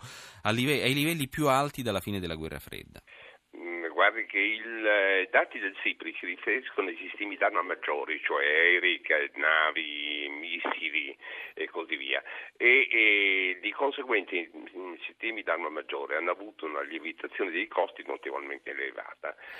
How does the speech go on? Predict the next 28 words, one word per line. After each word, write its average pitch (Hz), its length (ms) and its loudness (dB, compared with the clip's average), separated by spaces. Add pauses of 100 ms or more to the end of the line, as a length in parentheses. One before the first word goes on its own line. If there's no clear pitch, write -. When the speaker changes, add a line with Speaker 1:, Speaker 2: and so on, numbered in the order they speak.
(180)
Speaker 2:
Inoltre 139 680 4
c'è - 160 4
da 90 120 2
dire 92 220 -4
una 90 160 2
cosa, 107 380 2
che 98 240 -2
le 95 100 -8
disponibilità 95 800 -6
dei 113 160 -4
paesi 101 380 0
emergenti, 82 720 2
che 80 140 -2
sono 78 220 -4
quelli 87 300 -4
che 76 160 -6
maggiormente 78 800 -4
assorbono 78 680 0
armi, 76 500 2
eh, - 840 -4
nel 92 300 0
mondo, 95 600 4
le 95 140 0
disponibilità 90 720 0
finanziarie 90 760 0
sono 82 220 -4
aumentate 78 440 -2
notevolmente. 73 800 -4